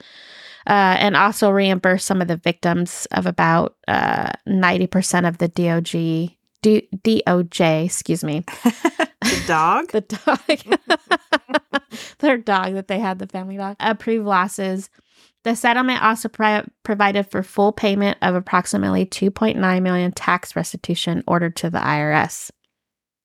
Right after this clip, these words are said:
Speaker 1: And a deal approved in November of twenty eighteen, the family of the late fraudster forfeited more than a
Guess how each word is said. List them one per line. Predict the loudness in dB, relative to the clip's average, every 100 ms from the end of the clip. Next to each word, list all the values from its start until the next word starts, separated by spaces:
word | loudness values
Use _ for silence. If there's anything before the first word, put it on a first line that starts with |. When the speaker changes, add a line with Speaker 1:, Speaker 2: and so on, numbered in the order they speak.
| _ _ _ -12 -4
Speaker 1:
And | 0
a | 0
deal | 2 2 2
approved | 0 -2 0 2 2 -2
in | -6 -4
November | -4 -4 -4 -2 -4
of | -6
twenty | -8 -8 -8
eighteen, | -10 -10 -6 -4 -2 -2 -6 -12 -20 -20 -20 _
the | -4
family | -2 0 2 2 0 -2 0 -2 -2 _ _
of | -4 -2 0
the | 0
late | 2 0 -2
fraudster | 0 2 0 -2 -6 -4 -2 -2 -2 -6 _ _ _
forfeited | 0 0 2 2 2 2
more | 2 2 2
than | -2 -2
a | -2 -4